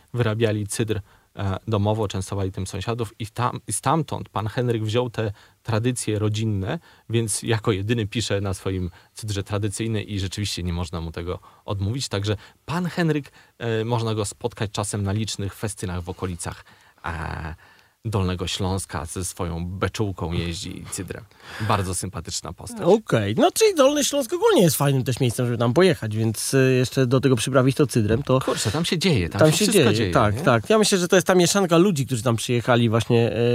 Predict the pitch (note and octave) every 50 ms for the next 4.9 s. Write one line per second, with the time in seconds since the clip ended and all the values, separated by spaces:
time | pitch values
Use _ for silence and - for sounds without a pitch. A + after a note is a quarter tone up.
0 | B2 B2 A2+ - B2+ A2+ C3 C3+ C#3 C#3 D3 D3+ D3 C#3+ B2+ C#3 C#3 C3 A#2+ -
1 | C#3+ C3+ C3+ C3+ C3 - C#3 C3+ C3 C3 C3 B2+ B2+ B2+ A#2+ A#2 A#2+ C3 F3 E3
2 | D#3 D#3+ D#3 - C#3 D#3+ D#3+ D#3 C#3+ - - C3+ D#3+ C#3 - - B2 A2 - A#2
3 | A2 A2 - D#3 D3+ - B2+ B2 D3+ E3+ E3 - - D#3 C#3+ - C3+ A2+ G#2 -
4 | - - C3+ - - - C#3+ - - - - - D3+ D3 C#3+ C#3 C3 C3